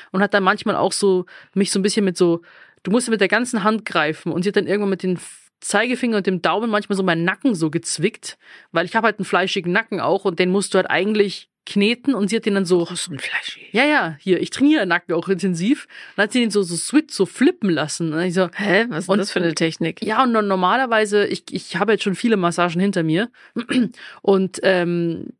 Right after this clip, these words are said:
Speaker 1: d-, das war wirklich nicht, dann hab ich so, ja, machen wir auch noch mit Öl? Und sie so, ja, ja, machen wir schon noch. Und sie hat mich da erstmal irgendwie fünfzig Minuten nur mit diesem Handtuch bearbeitet. Und dann hat sie aber irgendwie nur so eine, wie so eine, so einen Balm genommen und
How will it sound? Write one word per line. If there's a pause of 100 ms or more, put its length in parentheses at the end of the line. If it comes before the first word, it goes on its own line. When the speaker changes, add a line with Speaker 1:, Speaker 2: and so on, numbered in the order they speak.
(160)
Speaker 1:
d-,
das
war
wirklich
nicht,
dann
hab
ich
so,
ja,
machen
wir
auch
noch
mit
Öl?
Und
sie
so,
ja,
ja,
machen
wir
schon
noch.
Und
sie
hat
mich
da
erstmal
irgendwie
fünfzig
Minuten
nur
mit
diesem
Handtuch
bearbeitet. (500)
Und
dann
hat
sie
aber
irgendwie
nur
so
eine, (300)
wie
so
eine, (140)
so
einen
Balm (220)
genommen (540)
und